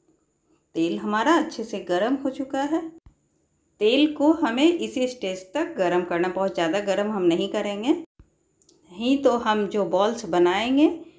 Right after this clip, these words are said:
वो ऊपर से जल जाएंगे और अंदर से कच्चे रह जाएंगे।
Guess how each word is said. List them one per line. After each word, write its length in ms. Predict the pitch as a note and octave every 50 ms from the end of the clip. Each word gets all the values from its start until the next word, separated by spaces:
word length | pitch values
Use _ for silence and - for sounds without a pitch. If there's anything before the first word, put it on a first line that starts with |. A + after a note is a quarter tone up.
| _ _ - -
वो 420 | F3 F#3 G#3+ G#3+ G#3+ - - - -
ऊपर 300 | G3+ G3+ - A#3+ B3 B3+
से 500 | B3+ - D#4 F4 G4+ A4 G#4+ - - - _ _ _ - G3
जल 280 | F3 E3 G3+ G#3+ A3+
जाएंगे 360 | A3+ B3 A#3+ B3+ C4 C#4+ D#4+
और 340 | G#4 - - G3 G#3+ B3+ D4+
अंदर 320 | - - F#3 F3+ F3+ G#3+ A3
से 160 | - - D#4+
कच्चे 340 | D#4+ - D#3 D#3 - F3+ D3+
रह 180 | D3 D3 D3+
जाएंगे। 480 | C#3+ D#3+ D3 D3+ C#3+ C#3+ D#3+ D#3+ D#3+